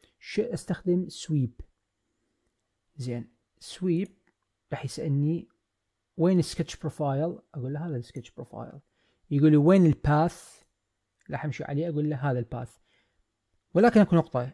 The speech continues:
الباث شوفوا هنا ساختار جزء من الباث، اقول له رايت كليك،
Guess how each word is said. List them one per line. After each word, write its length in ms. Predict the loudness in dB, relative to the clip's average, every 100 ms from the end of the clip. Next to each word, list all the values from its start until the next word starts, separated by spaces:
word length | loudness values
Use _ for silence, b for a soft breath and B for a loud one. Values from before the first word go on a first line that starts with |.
| -10
الباث 520 | -2 2 4 2 -2 -12
شوفوا 360 | -4 -2 0 2
هنا 180 | 2
ساختار 420 | 0 -6 -2 -2 0
جزء 280 | -2 -2
من 80 | -2
الباث، 340 | -4 -6 -10 -8
اقول 260 | -6 -4
له 80 | -4
رايت 300 | -4 -4 -6
كليك، 420 | -8 -8 -8 _